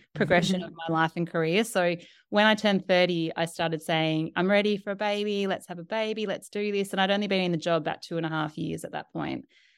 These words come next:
Speaker 1: And James was like, "No, we're having too much fun. This is just such an ideal life. Like, we've got time. Let's wait a little bit." And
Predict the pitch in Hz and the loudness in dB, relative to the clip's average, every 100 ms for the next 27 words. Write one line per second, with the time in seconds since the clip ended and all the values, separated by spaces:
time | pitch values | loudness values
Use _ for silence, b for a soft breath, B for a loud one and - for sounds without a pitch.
0 | b _ 180 180 175 165 180 170 170 170 | b _ -2 2 2 2 4 4 2 0
1 | 170 151 165 156 - 208 196 196 196 185 | -6 -6 -2 -2 0 2 4 2 0 -4
2 | 175 175 175 220 208 196 - 170 160 160 | -4 -6 -6 -6 -4 -6 -6 -2 0 0
3 | 160 156 - - 165 170 156 - 165 - | 0 -2 -4 -8 -10 -10 -12 -10 -10 -10
4 | _ _ _ 180 - 185 170 170 170 165 | _ _ _ -2 -2 0 0 2 0 0
5 | 151 151 156 - 160 156 - _ _ _ | 2 2 0 -2 -2 -2 -8 _ _ _
6 | - 180 175 175 - - 156 151 - 185 | 0 0 2 -2 -2 -6 -4 -4 -4 -4
7 | 175 - 170 156 165 170 165 175 302 403 | -4 -4 -4 -2 -4 -6 -4 -2 -2 -2
8 | - 190 180 170 | -2 -2 0 -4